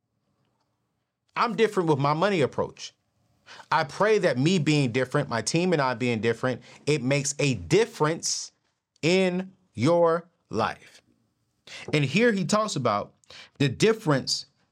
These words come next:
that makes the difference and how we need to change how we look at money. Then here's what,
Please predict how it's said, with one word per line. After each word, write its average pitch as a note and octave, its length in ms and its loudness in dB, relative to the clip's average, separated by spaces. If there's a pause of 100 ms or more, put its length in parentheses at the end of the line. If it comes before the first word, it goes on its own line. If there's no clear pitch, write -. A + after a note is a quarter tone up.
that D3 220 0
makes D#3 580 0 (400)
the D#3 140 2
difference - 720 -4 (1080)
and D3+ 120 -2
how C#3 200 -2
we C#3 260 2
need G#3+ 180 0
to D3 60 2
change D3 720 -2 (320)
how F3 360 0
we D3 380 2 (220)
look D#3 380 2 (200)
at C#3+ 320 -4 (140)
money. A#2+ 400 0 (1700)
Then G3 180 2
here's A3 260 2
what, C#3 240 0